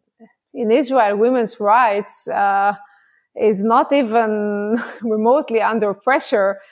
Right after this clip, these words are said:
or anything like that. Even Israel, Tel Aviv was, uh, mentioned as, uh, world leading on female entrepreneurship, and it is meant for, for,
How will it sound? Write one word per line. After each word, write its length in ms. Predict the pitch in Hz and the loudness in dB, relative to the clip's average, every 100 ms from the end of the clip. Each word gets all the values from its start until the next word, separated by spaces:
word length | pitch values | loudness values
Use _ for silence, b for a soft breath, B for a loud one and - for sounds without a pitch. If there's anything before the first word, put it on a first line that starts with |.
| B | B
or 180 | 208 220 | 2 2
anything 360 | 254 247 226 202 | 4 2 0 0
like 200 | 254 269 | 2 2
that. 160 | 220 - | 0 0
Even 320 | 262 254 233 | 0 0 0
Israel, 480 | 254 247 233 214 214 | -2 0 2 2 0
Tel 140 | 233 220 | 0 2
Aviv 520 | 196 202 330 262 196 | 2 0 0 0 -2
was, 380 | 208 214 208 214 | 0 0 -2 -2
uh, 380 | 202 202 202 202 b b _ | 0 0 0 -4 b b _
mentioned 640 | 214 247 302 302 254 233 233 | -2 0 0 -2 -2 -2 -2
as, 440 | 220 214 214 196 | 0 0 -2 -4
uh, 220 | 202 196 190 | -2 -2 -2
world 520 | 196 240 285 311 208 | 0 2 4 0 -2
leading 840 | 208 262 262 233 233 220 208 196 _ _ _ | -2 0 0 0 0 0 -4 -8 _ _ _
on 480 | 226 202 202 202 202 | -2 0 0 -2 -4
female 420 | - 277 277 247 | -2 2 4 2
entrepreneurship, 1160 | 220 214 208 - 202 202 262 302 - - 196 185 - | 2 -2 -4 -6 -2 2 4 2 0 -2 -2 -2 -4
and 380 | 208 190 196 190 - _ _ _ _ _ | -2 -2 -6 -10 -16 _ _ _ _ _
it 160 | 277 311 | 0 2
is 180 | 240 | 2
meant 420 | 247 320 440 294 - - | 4 4 4 0 -2 -2
for, 440 | 254 226 226 214 214 | 2 4 2 0 -4
for, 340 | - 220 | -4 -4